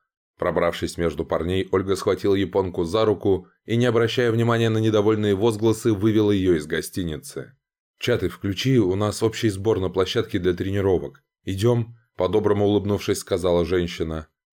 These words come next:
«Хай!» без сопротивления согласилась японка. Тренировочная площадка располагалась на севере от ратуши. Гостиница стояла к ней впритык.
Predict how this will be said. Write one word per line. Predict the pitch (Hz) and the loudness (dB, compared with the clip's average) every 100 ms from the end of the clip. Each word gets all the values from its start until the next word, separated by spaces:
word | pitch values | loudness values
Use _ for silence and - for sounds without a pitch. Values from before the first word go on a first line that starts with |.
| _ | _
«Хай!» | - 127 113 101 _ _ _ - | -2 0 0 -2 _ _ _ -10
без | 85 87 | -6 -2
сопротивления | 101 87 87 92 90 90 | -2 -2 -4 -2 -2 -2
согласилась | 87 87 85 90 85 80 | -4 -2 -2 0 -2 -2
японка. | 92 87 85 76 - 69 - _ _ _ _ - | -6 -2 -4 -4 -6 -8 -10 _ _ _ _ -6
Тренировочная | 92 92 90 90 - 85 | -2 2 2 2 -2 -4
площадка | 82 82 101 - 92 | -2 0 -2 -2 -4
располагалась | 90 - 87 85 95 95 92 | -4 -2 0 0 0 -2 -2
на | 95 | -6
севере | 87 101 92 90 | -4 0 2 2
от | 87 87 | 0 0
ратуши. | 87 80 69 - 65 58 _ _ _ | -2 -2 -8 -14 -16 -18 _ _ _
Гостиница | 78 85 82 92 85 82 | -8 -6 -6 -6 -6 -6
стояла | - 80 82 82 | -4 0 0 -2
к | 85 | -4
ней | 80 | -6
впритык. | - - 78 - 85 - | -6 -8 -8 -4 -6 -6